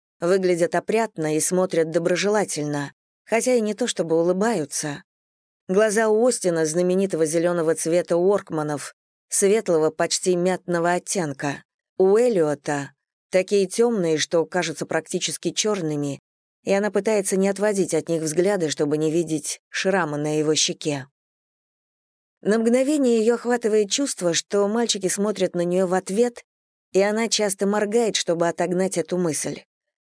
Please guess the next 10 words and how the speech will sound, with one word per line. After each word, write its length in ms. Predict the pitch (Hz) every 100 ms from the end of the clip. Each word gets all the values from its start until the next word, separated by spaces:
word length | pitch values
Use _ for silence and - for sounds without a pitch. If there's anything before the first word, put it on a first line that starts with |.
| _
Потом 280 | 185 202 196
она 220 | 185 180
отдает 460 | 170 175 180 180 -
кружку 480 | 185 185 - 180
Соулу 680 | 160 - 233 214 165 147 151 - _ _ _ -
и 140 | 180
поднимается 680 | 180 180 180 190 202 190 -
на 200 | 165 175
импровизированную 1000 | 170 175 165 156 180 185 160 170 170 170
трибуну. 680 | - 190 185 170 147 139